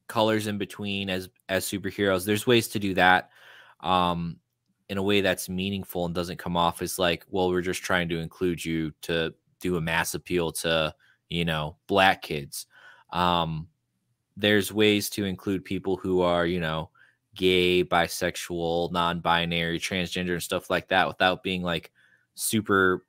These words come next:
heavy-handed about it and just doing it to do it. Um, and that's my big problem with a lot of, like, the more P C stuff that comics and, uh,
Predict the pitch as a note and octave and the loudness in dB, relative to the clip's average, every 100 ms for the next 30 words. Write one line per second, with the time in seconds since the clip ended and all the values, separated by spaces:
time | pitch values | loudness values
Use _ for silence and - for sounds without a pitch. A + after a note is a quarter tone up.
0 | - - G#2 G2+ F2+ G2 F#2+ F2+ F2 F2+ | -4 2 2 2 -4 -2 -2 -2 0 2
1 | F2+ F2 F2 F2 F2+ - F#2 F#2+ F#2+ - | 2 0 -4 -4 -6 -6 -4 -4 -4 -8
2 | - E2 F2 D#2+ C#2+ _ _ _ _ - | -8 -6 -4 -4 -8 _ _ _ _ -10
3 | D#2+ D#2+ D#2 D2+ - _ _ F#2+ G#2+ - | -4 -2 -2 -6 -12 _ _ 4 4 4
4 | A2+ F2+ G2+ - G2+ F#2 F#2 F2 E2+ F2 | 0 2 -2 0 0 2 -2 -4 -2 -2
5 | F2 F2 E2+ - F2 E2 - - F2+ - | -2 -4 -6 -6 -6 -6 -8 -6 -6 -6
6 | F#2+ - E2+ E2 - E2 D#2+ - - - | -8 -4 -4 -4 -2 -2 -2 -4 -8 0
7 | F2+ F2 E2+ - F2 D#2 D#2 D#2+ _ _ | 0 0 -6 -6 -6 -6 -8 -12 _ _
8 | _ _ _ - D#2 E2 E2 D#2 D2+ | _ _ _ -6 -2 0 0 -2 -6